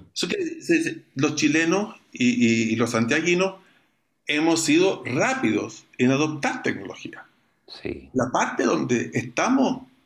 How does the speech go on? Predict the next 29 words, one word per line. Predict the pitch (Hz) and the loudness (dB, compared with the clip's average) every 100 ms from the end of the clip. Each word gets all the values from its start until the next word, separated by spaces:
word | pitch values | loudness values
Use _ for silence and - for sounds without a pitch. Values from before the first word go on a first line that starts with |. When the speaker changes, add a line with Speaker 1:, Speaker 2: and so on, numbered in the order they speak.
| _ | _
Speaker 1:
muy | 120 233 - | 2 4 2
atrasados, | - - - 90 92 143 180 _ _ _ - | 0 -6 -4 -4 -4 -4 -8 _ _ _ -10
¿ah? | 104 131 - - | -4 -2 -4 -4
Mu-, | 107 160 135 | -2 0 0
con | - 107 | -2 2
mucha | 170 285 - | 4 4 4
insuficiencia, | 131 139 160 175 104 110 113 185 - _ _ - | 0 0 0 0 0 0 -2 -4 -8 _ _ -2
eh, | 135 131 | 0 2
insuficiencia | 127 127 135 131 127 180 - 143 | 0 2 2 2 2 -2 -2 0
es | 175 180 | 2 2
en | 180 175 | 2 4
la | 165 185 - - - | 4 0 -4 -16 -10
parte | - 139 139 160 | -4 -4 0 2
de | 135 165 175 | 2 2 0
la | 120 120 | 0 2
infraestructura | 120 127 123 117 110 90 113 - - _ | 2 -2 -4 -2 -2 0 -2 -4 -12 _
y | 135 | 2
los | 151 | 4
servicios. | 190 254 320 - - _ _ _ _ _ - | 4 2 2 0 -6 _ _ _ _ _ -2
Y | 120 | 2
en | 123 | 2
particular, | 120 117 - 113 113 196 233 220 - - _ _ _ - | 0 -4 -4 0 2 2 0 -2 -10 -18 _ _ _ -4
¿ah? | 120 156 - - | -2 -2 -4 0
en | 123 120 | 2 4
materia | 127 131 131 143 | 2 2 2 4
de | 135 147 | 2 2
servicios | 139 110 131 143 127 | 0 0 2 2 2
de | 117 | 0
salud, | 104 101 117 | 0 2 2